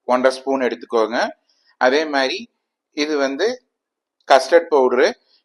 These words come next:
இதுவும் ஒன்றரை ஸ்பூன் எடுத்து வச்சிருக்கிறேன். ஒரு முட்டை, ப-, ஒரு ஸ்பூன் அளவுக்கு உப்பு எடுத்துக்கோங்க, தூள் உப்பு. ஒரு ஸ்பூன் அளவுக்கு பால் பவுடர் எடுத்துக்கோங்க. இதுல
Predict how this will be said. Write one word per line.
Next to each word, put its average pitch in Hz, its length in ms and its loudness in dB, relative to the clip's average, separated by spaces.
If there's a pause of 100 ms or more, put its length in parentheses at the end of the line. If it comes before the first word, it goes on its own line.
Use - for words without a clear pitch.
(140)
இதுவும் 190 300 -2
ஒன்றரை 139 240 2
ஸ்பூன் 139 280 -4
எடுத்து 120 220 -6
வச்சிருக்கிறேன். 123 520 -6 (460)
ஒரு 131 120 2 (100)
முட்டை, 135 380 2 (520)
ப-, 127 140 2 (140)
ஒரு 143 160 2
ஸ்பூன் 151 300 -6
அளவுக்கு 139 320 -2
உப்பு 160 240 0
எடுத்துக்கோங்க, 123 440 -6 (120)
தூள் 127 260 0
உப்பு. 131 240 -2 (520)
ஒரு 143 180 2
ஸ்பூன் 147 300 -4
அளவுக்கு 127 280 -2 (100)
பால் 123 300 6
பவுடர் 113 260 2
எடுத்துக்கோங்க. 104 480 -6 (640)
இதுல 151 240 2